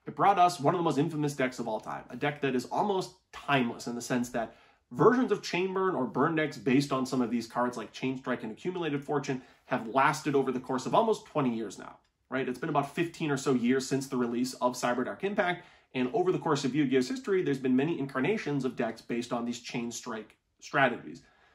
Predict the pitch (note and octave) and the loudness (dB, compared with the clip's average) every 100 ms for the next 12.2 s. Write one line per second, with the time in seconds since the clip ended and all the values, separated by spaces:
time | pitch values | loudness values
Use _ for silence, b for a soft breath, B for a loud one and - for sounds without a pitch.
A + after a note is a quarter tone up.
0 | b - C#4 D#4 B3 - G3 F#3+ F3 C3 | b 0 2 2 0 2 2 4 2 4
1 | B2+ B2+ B2+ A#2 - F3 - G3+ G#3+ A3+ | 2 2 -2 -4 -4 -4 0 0 0 -6
2 | _ _ _ - - C#3+ C#3 B2+ B2 C#3+ | _ _ _ -12 -4 0 4 4 2 0
3 | B2 C#3+ C#3 D3 D3 - A#2+ G#2 - - | 4 4 4 2 0 -2 -2 -2 -8 -4
4 | B2+ B2 - - B2 B2 A#2+ A#2+ A#2+ A2+ | -2 2 2 2 2 2 0 2 0 0
5 | A#2 A#2+ - - C#3 F3+ - G3+ F#3+ C3+ | -4 -4 -6 -4 -4 -4 0 2 2 0
6 | B2+ A2+ A#2 A#2 A2+ B2 A#2+ A2+ A2 G#2 | -2 -2 -4 -6 -4 -2 -2 -2 -6 -2
7 | B2 - - - - - - B2 B2+ - | 0 0 -6 -18 -20 -14 -4 -2 -2 -2
8 | - F#3 F#3+ F#3+ F3 D3 A2+ B2+ B2 A#2+ | 0 2 2 0 0 -2 -4 -2 -2 -2
9 | - C#3 A#2 G#2+ A2 F3+ D#3 A2 - D#3 | -6 -4 -4 -4 -2 0 -2 -4 -4 0
10 | G3+ A3+ B B B - D3 C#3+ C3 F3 | 0 -4 B B B -4 -2 0 0 -2
11 | F3 D3+ A#2 A2+ B2 C#3 C#3 C3+ G#3 G3+ | 0 -2 -2 -2 -2 -2 -2 0 0 -2
12 | F3+ E3+ | -4 -6